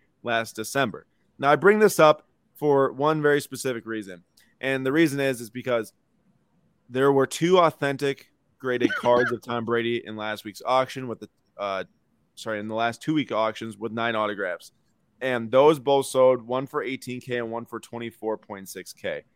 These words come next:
Now, you might ask yourself, why would someone spend nearly twenty K on a P S A four, um, versus, like, you know, like, an authentic at, like, twenty K? And I think the reason has gotta be because if anyone was following our Instagram this past weekend,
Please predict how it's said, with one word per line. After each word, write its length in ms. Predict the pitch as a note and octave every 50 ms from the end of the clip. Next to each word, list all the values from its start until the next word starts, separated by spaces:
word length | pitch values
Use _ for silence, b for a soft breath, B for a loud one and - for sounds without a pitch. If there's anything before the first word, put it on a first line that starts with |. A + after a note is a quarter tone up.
| _ _ _ _ _ _ _ _ _
Now, 420 | - C3 C3+ C3 B2+ B2 A#2 - _ _ _ _ _ _ _ _ _ _ _ _ _ _ _ _ _ _ _ _ _ _ -
you 140 | C#3+ D3
might 200 | D3+ E3+ F#3 F3+
ask 300 | D#3+ D3+ D3+ D3+ - -
yourself, 540 | - C3 A#2+ - - A#2 A2 G#2 G2 - _ _ _ _ _ _ _ _ _ -
why 160 | - A#2 B2+
would 180 | C3 C3+ C3
someone 320 | - - C3+ B2+ B2+ A#2+ A2+
spend 300 | - - - A#2+ A#2+ A#2+
nearly 220 | A#2 A#2 A2+ A2+
twenty 260 | - - - A#2+ A2+
K 200 | A2+ A#2 A2+ A2+
on 40 | G#2+ G#2
a 20 |
P 160 | - - A2 G#2+
S 160 | G#2 - G#2
A 60 | G2+
four, 440 | - - G2+ G#2 G#2 G#2 G#2 G#2+ - _ _ _ _ _ _ _
um, 320 | - G2 G2 F#2+ F#2 F#2
versus, 440 | E2+ F#2+ G2+ G2 - - G2+ F#2+ F2
like, 260 | F#2+ F#2+ F#2 F#2 -
you 60 | G2 F#2+
know, 140 | F2+ F2
like, 140 | F2 F#2 F#2
an 80 | F#2 F#2
authentic 540 | F2+ F#2 - - G2 G2+ F2+ A2+ A#2 A2+ _ _ _ _ _ -
at, 80 | G2 G#2
like, 160 | G2+ A2+ -
twenty 260 | - A#2+ A#2+ B2 B2
K? 320 | - B2+ B2+ C#3 D3 D3 - b b b b _ _ _ -
And 360 | B2 B2 A#2+ A#2 A2+ A2+ A2 -
I 100 | A#2 A2+
think 260 | - C#3+ D3+ D3+ -
the 120 | B2+ A#2+
reason 320 | A2+ B2+ C3+ C3 A2+ A#2 A2
has 120 | G#2 F#2+
gotta 260 | - A#2 A#2 A2+ G#2+
be 240 | G2 G2 A#2+ A#2+ A#2
because 540 | G#2+ G#2+ - A2+ G#2+ G#2 G#2 G2 F#2 - - _ _ -
if 120 | A2 G#2
anyone 300 | A#2 B2 C3+ C3+ B2+ B2
was 120 | A#2 A2
following 260 | - A#2 A2+ A#2 A2+ A2
our 80 | G2+
Instagram 400 | G#2 A#2 A2+ - - A2 G#2+ G#2
this 120 | G2 F#2+ -
past 320 | - A2+ G#2 G2+ - -
weekend, 460 | C3+ D3 C#3+ - A2+ G#2+ G2 F#2+ F#2